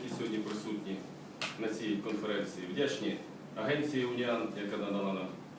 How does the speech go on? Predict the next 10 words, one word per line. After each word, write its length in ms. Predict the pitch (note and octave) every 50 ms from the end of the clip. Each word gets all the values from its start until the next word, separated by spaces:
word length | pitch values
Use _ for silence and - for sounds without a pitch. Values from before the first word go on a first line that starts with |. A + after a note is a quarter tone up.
| - - -
цю 80 | - G#2
прекрасну 500 | - F#2+ G2 G2 G2 G2 F#2+ - - G2
залу. 180 | G2 - - - - - - - - - - - - - - - - - - - - - - - - - - - - - - - - - -
Сьогодні, 560 | - - D3+ D#3 G3+ G3+ - - C#3+ - - - - - - - - - - B2
напередодні 760 | C3 C#3+ C#3 C#3+ C#3+ C#3+ C#3 C#3 C#3 C3 A#2+ A#2+ A#2+ A#2 - - - - - - - - - G2+
виборів 440 | B2 D3 C#3+ B2 A#2+ - G2+ - G2 - - - - - - - -
президента 600 | - - A#2+ A2 A#2 A#2 B2 B2+ B2+ - - -
України, 500 | - - - B2+ C3 D3 E3 E3+ E3+ D#3+ D#3 - - - - - - - -
які 240 | A#2 - - C3 B2+
відбудуться 600 | B2 - - A#2 C3 A#2+ A#2 A2+ - - A#2